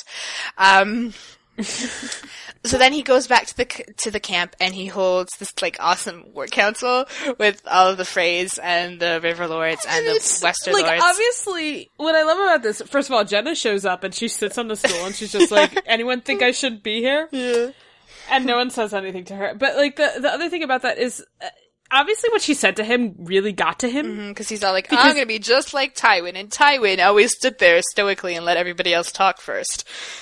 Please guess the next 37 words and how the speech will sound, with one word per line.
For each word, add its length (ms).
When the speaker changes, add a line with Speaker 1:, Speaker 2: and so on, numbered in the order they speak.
Speaker 1:
<laughs> 400
Speaker 2:
Which 400
was 220
a 60
great 420
plan, 340
except 360
that 120
it 240
just 300
devolves 840
Speaker 1:
Mm-hmm. 200
Speaker 2:
into 240
this, 240
like, 420
shit 640
fest. 500
Speaker 1:
E-, 60
everyone's, 560
like, 120
Speaker 2:
Well, 100
Speaker 1:
threatening 200
Speaker 2:
like, 140
Speaker 1:
to 40
Speaker 2:
e- 40
Speaker 1:
kill 140
each 160
other. 400
Speaker 2:
Well, 180
everyone's 420
i-, 200
ideas 420
are 60
really 240
stupid. 500
Like, 180
"Yeah, 140